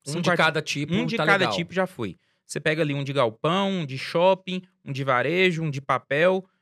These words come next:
Speaker 2: é, um, um de desenvolvimento, que é outro segmento que a gente acha que a gente não tinha comentado ainda,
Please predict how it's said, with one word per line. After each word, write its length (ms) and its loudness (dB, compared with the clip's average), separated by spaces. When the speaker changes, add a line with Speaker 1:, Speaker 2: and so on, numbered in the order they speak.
Speaker 2:
é, 360 4
um, 360 -2
um 40 6
de 140 -2
desenvolvimento, 760 -4
que 60 -8
é 20 -8
outro 140 -10
segmento 420 -4
que 80 -14
a 40 -6
gente 260 -10
acha 160 -8
que 80 -12
a 60 -8
gente 240 -12
não 100 -10
tinha 140 -12
comentado 400 -6
ainda, 300 -6